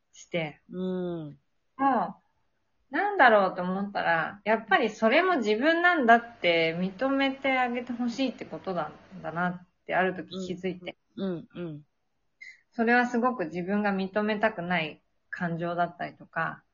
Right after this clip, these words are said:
Speaker 2: うん。
Speaker 1: 認めたくない、なんかこう、自分のずるい部分だったりとか、
Speaker 2: うん。
Speaker 1: なんかいやらしい部分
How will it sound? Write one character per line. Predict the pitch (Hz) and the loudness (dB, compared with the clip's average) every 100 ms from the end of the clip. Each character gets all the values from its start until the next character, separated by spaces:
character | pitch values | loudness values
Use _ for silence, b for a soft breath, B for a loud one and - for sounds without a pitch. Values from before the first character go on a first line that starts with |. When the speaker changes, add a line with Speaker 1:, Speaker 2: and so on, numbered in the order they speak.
| - | -12
Speaker 2:
う | |
ん。 | 175 165 | -8 -6
Speaker 1:
認 | 180 180 | -6 -2
め | 190 196 | -2 0
た | 208 | -4
く | - 175 | -6 -6
な | 175 170 | -4 -2
い、 | 180 196 160 - _ _ - | 0 -2 -2 -8 _ _ -14
な | 170 | -14
ん | 160 | -12
か | 147 | -18
こ | 160 143 | -18 -18
う、 | 165 | -12
自 | 175 | -12
分 | 160 170 | -8 -8
の | 170 165 | -8 -6
ず | 180 | -2
る | 170 | 0
い | 180 | 0
部 | 151 147 | -2 -10
分 | 151 151 | -16 -14
だ | 151 | -14
っ | - | -14
た | 151 | -16
り | 147 | -16
と | 180 | -18
か、 | - 165 143 - | -6 -6 -6 -12
Speaker 2:
う | 175 | -14
ん。 | 165 147 143 _ _ _ _ _ - _ | -14 -14 -18 _ _ _ _ _ -20 _
Speaker 1:
な | 165 | -20
ん | 151 | -18
か | 151 | -8
い | |
や | 156 165 | -4 -2
ら | 180 | -2
し | 180 190 | -4 -6
い | 160 | -6
部 | |
分 | - | -10